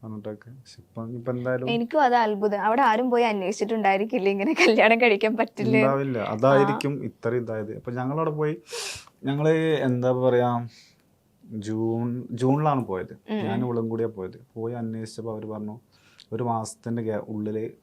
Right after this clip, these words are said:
Speaker 1: ചെയ്യാൻ പറ്റുള്ളൂ, നിങ്ങൾ ഓൺലൈനായിട്ട് ചെയ്യാം. അപ്പൊ ഞാൻ പറഞ്ഞു ആളിങ്ങനെ ട്രാൻസ്ജെൻഡർ ആണ്. ഓ, അതൊന്നും കുഴപ്പമില്ല.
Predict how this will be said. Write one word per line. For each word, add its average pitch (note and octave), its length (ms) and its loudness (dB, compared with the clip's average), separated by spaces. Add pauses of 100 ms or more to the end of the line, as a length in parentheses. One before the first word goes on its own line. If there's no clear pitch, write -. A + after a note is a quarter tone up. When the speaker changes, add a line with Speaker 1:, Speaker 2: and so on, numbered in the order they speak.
(120)
Speaker 1:
ചെയ്യാൻ G#2 320 -6
പറ്റുള്ളൂ, G2+ 280 -8
നിങ്ങൾ G#2+ 180 -6
ഓൺലൈനായിട്ട് G#2+ 520 -8
ചെയ്യാം. G2+ 140 -12
അപ്പൊ G#2+ 120 -12
ഞാൻ A2 80 -10
പറഞ്ഞു G#2 240 -12
ആളിങ്ങനെ G#2+ 420 -12 (760)
ട്രാൻസ്ജെൻഡർ G#2 500 -12
ആണ്. G#2 200 -12 (500)
ഓ, E3+ 120 2
അതൊന്നും C3+ 260 0
കുഴപ്പമില്ല. F#2+ 500 -8